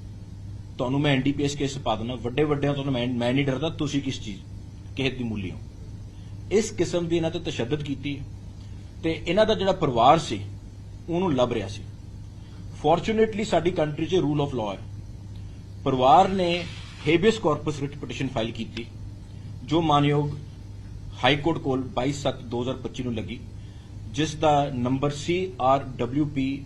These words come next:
ਸੈਵਨ ਨਾਈਨ ਫੋਰ ਸਿਕਸ of ਟੂ ਥਾਊਜੈਂਡ ਟਵੈਂਟੀ ਫਾਈਵ, ਜਿਹਦੇ ਵਿੱਚ ਦੱਸਿਆ ਗਿਆ ਕਿ ਦੋ ਡੈਟੀਨਿਊਜ਼ ਨੇ ਜੋ ਇਲੀਗਲ ਕਸਟਡੀ ਵਿੱਚ ਨੇ, ਇੱਕ ਦਲਵਿੰਦਰ ਸਿੰਘ, ਇੱਕ ਮਨਜਿੰਦਰ ਸਿੰਘ।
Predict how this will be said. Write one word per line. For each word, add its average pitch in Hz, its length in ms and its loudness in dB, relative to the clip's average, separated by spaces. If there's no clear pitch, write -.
ਸੈਵਨ 147 420 0
ਨਾਈਨ 139 280 2
ਫੋਰ 139 300 -2
ਸਿਕਸ - 340 -6
of 131 200 -4
ਟੂ 143 120 0
ਥਾਊਜੈਂਡ 127 320 0
ਟਵੈਂਟੀ 120 200 -4
ਫਾਈਵ, 101 220 -6
ਜਿਹਦੇ 147 220 4
ਵਿੱਚ 160 460 2
ਦੱਸਿਆ 190 360 2
ਗਿਆ 156 180 6
ਕਿ 156 120 0
ਦੋ 156 480 4
ਡੈਟੀਨਿਊਜ਼ 175 540 0
ਨੇ 113 220 -2
ਜੋ 147 180 0
ਇਲੀਗਲ 160 380 4
ਕਸਟਡੀ 143 460 0
ਵਿੱਚ - 200 -4
ਨੇ, 110 200 -4
ਇੱਕ 139 180 -6
ਦਲਵਿੰਦਰ 135 440 4
ਸਿੰਘ, 196 200 -2
ਇੱਕ 151 180 -8
ਮਨਜਿੰਦਰ 113 380 -2
ਸਿੰਘ। - 180 -12